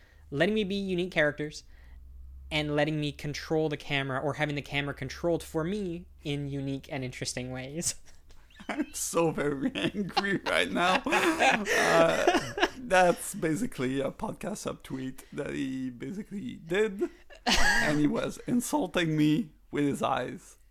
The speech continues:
Speaker 1: <laughs>
Speaker 2: Obviously, you couldn't see that. I feel, uh, okay,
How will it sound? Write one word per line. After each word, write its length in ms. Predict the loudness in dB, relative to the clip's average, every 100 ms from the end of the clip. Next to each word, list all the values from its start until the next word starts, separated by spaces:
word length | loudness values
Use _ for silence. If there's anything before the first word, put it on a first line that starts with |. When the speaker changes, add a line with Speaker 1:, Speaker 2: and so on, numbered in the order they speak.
| -2
Speaker 1:
<laughs> 760 | 2 2 6 4 4 0 0 0
Speaker 2:
Obviously, 760 | -2 -2 -4 -4 -2 -2 -4 -8 -14
you 260 | -10 -6 -6
couldn't 280 | -6 -8 -8
see 200 | -4 -4
that. 220 | -4 -10 -16 -18 -18 -18 -18 -18 -20 -20 4
I 120 | 6
feel, 260 | 6 4 2
uh, 160 | 0 -2 -2
okay, 180 | -4